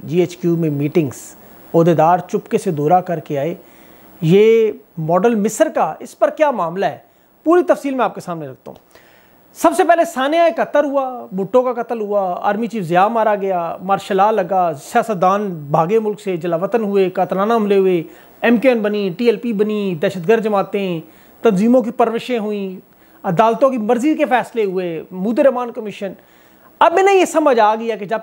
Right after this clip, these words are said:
तक इमरान खान को हम हटाएंगे, कुछ दौर वो मुजाहरे करेंगे बेनज़ीर की तरह,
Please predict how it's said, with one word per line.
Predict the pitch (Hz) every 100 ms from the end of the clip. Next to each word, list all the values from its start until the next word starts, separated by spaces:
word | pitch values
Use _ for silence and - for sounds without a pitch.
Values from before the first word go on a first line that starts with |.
| -
तक | 220
इमरान | 190 175 196 214
खान | 214 202
को | 202
हम | 180
हटाएंगे, | 160 147 196 226 208
कुछ | - 349 -
दौर | 339 302 285
वो | 240 233
मुजाहरे | 233 214 214 240
करेंगे | 226 202 202 190
बेनज़ीर | 180 170 156 185
की | 185
तरह, | 190 175